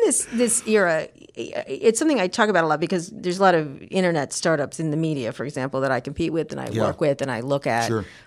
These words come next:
Speaker 1: And one of them, uh, Jessica Lessin at The Information, uh, u-, uses a term I don't love called reporterpreneur. Everyone who's a reporter,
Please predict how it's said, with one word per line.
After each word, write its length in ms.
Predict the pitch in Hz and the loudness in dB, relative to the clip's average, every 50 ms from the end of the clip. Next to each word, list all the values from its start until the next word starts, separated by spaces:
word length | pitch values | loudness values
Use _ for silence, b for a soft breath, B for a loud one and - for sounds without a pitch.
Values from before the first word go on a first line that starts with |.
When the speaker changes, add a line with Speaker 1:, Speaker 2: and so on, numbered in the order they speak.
| B - | B 0
Speaker 1:
And 240 | 180 185 175 180 | 2 2 4 4
one 140 | 185 202 220 | 4 4 4
of 100 | 226 202 | 4 4
them, 220 | 175 165 156 147 131 | 2 0 0 0 -4
uh, 120 | - 139 131 | -4 -4 -4
Jessica 320 | 139 - 175 - - - | -4 -6 -8 -6 -6 -2
Lessin 240 | 147 147 151 - 147 | -2 -2 -2 -4 -8
at 40 | 120 | -6
The 60 | 135 | -6
Information, 640 | 147 151 - 160 160 156 143 156 - - 113 110 123 123 - | -6 -4 -4 -2 -2 -2 -2 -4 -4 -8 -10 -10 -10 -10 -8
uh, 160 | - 135 117 85 | -6 -4 -4 -4
u-, 220 | 73 - 170 175 - | -4 -4 -6 -6 -4
uses 320 | - 180 180 165 165 156 | -4 -4 -4 -4 -4 -6
a 60 | 165 175 | -6 -6
term 220 | - 208 196 160 | -2 -2 0 2
I 60 | 147 | 2
don't 180 | 160 185 202 180 | 2 2 2 4
love 420 | 175 165 156 139 131 156 160 - | 4 4 4 4 2 0 -4 -4
called 260 | - - 151 147 147 | 0 2 2 2 2
reporterpreneur. 1040 | 165 170 160 - - 196 180 - - 147 - - 175 151 143 139 127 117 92 90 - - | 0 -4 -4 0 0 0 2 2 -2 -4 -4 -2 -2 0 0 2 2 2 0 -2 -2 -2
Everyone 340 | 170 170 175 165 160 160 | -2 0 0 0 0 0
who's 120 | 170 170 151 | 0 0 -2
a 60 | 151 | -4
reporter, 400 | 156 151 - 175 156 147 143 151 | -4 -4 -2 0 0 0 0 -4